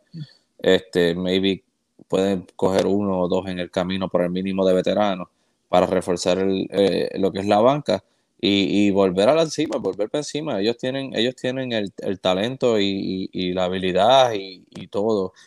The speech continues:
Y obviamente Giannis Antetokounmpo es un año más, en sus veintisiete años todavía, apenas está entrando en lo que llaman el prime de un jugador, que es el mejor momento. Este,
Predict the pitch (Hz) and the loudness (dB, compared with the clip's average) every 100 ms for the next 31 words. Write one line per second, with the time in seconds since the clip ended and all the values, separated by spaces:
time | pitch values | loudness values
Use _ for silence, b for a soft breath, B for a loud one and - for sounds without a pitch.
0 | b - 92 92 101 107 107 107 104 95 | b -8 -2 0 2 2 -2 0 0 2
1 | 95 98 98 104 95 104 101 101 107 107 | 0 -2 -4 -8 -6 -6 -4 -4 -4 -4
2 | 104 101 95 92 107 127 107 - 92 92 | -2 -2 -4 -4 -4 -2 -4 -4 -2 -2
3 | 87 92 101 101 113 104 - 95 92 92 | -2 0 2 4 2 0 -2 -2 0 0
4 | 123 107 104 _ _ - 87 - 95 101 | 0 0 -2 _ _ -12 -8 -4 -4 -4
5 | 98 104 95 95 98 98 92 92 95 95 | -4 -4 -2 0 2 0 2 0 0 -2
6 | 92 90 - 101 120 120 190 98 98 101 | -4 -2 2 2 0 -4 -4 -4 -2 0
7 | 90 104 110 107 95 95 95 92 95 101 | 2 2 0 0 -2 -2 -4 -4 -2 -2
8 | 98 98 107 - 92 _ _ _ _ _ | 0 -2 -2 -4 -6 _ _ _ _ _
9 | _ - 92 - - 85 69 - - | _ 2 2 2 -2 0 0 -4 -12